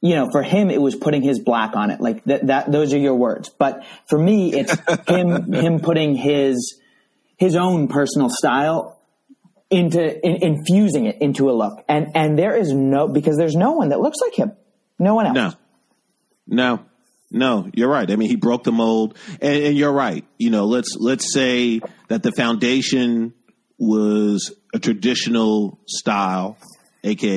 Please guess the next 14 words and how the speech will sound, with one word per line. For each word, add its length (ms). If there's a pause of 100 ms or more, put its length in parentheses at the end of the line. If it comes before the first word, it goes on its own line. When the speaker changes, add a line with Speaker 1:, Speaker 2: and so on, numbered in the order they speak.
(120)
Speaker 2:
A 40
trad, 540 (260)
preppy, 500
I 140
E, 60
Speaker 1:
Yep. 320
Speaker 2:
the 80
three-in-one, 760 (800)
and 200
then 680 (280)
putting 260
that 220
African-American 840
spin, 560